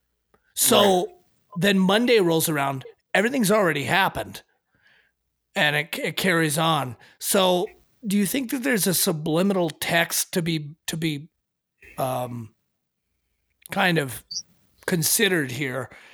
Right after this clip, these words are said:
Speaker 1: that Gordon took on something with unreasonable, unattainable, um, um,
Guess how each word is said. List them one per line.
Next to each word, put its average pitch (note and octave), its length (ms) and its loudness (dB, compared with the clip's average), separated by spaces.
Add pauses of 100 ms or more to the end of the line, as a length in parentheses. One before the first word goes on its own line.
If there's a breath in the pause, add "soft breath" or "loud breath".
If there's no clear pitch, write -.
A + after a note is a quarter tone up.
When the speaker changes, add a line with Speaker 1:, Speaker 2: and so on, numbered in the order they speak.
(180 loud breath)
Speaker 1:
that D#3 340 -4
Gordon F3+ 420 0
took - 360 -2
on E3 420 0 (120 soft breath)
something F3 680 0 (240 loud breath)
with D#3+ 200 -2 (160)
unreasonable, F3+ 1300 2
unattainable, F3 1120 0 (340 soft breath)
um, C#3 460 -4 (580)
um, B2+ 540 -8